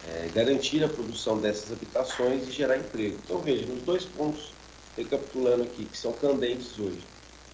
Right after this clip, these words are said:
combater, acabar com a fome, né, e garantir que todos tenham direito à moradia, ninguém deve morar na rua, ninguém deve pa-,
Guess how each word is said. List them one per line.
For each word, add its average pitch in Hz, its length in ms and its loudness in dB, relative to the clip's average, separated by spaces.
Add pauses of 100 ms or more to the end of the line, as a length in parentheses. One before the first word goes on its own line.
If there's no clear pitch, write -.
(220)
combater, 131 720 2
acabar 113 480 0
com 131 80 0
a 131 40 0
fome, 143 480 -2 (340)
né, 120 120 0
e 120 40 0
garantir 139 460 2
que - 260 -18
todos 175 340 2
tenham 151 280 0
direito 131 360 0
à 127 40 -2
moradia, 113 600 2
ninguém 123 360 2
deve 127 360 6
morar 117 220 2
na 117 120 2
rua, 117 280 0
ninguém 131 320 2
deve 123 280 4
pa-, 123 140 -2